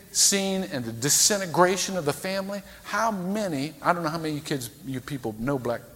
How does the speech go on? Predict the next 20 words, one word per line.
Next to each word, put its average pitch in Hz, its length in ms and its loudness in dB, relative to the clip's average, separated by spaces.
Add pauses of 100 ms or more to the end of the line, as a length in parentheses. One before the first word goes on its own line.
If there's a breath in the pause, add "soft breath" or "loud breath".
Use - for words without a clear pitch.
(220)
black 123 240 0
kids 113 260 -4 (400 loud breath)
and 113 300 -2
black 135 240 0
people, 131 220 -8
but 127 180 0
the 123 80 -2
testimony 147 680 -2
is, 123 160 -2
"I 175 220 0
had 160 280 -4
this 139 180 -2
religious 156 520 -2
grandmother." 120 640 -6 (1040 loud breath)
Wasn't 208 260 8
my 220 140 10
parents, 214 340 2
it 180 60 2
was 147 140 2
this 156 180 0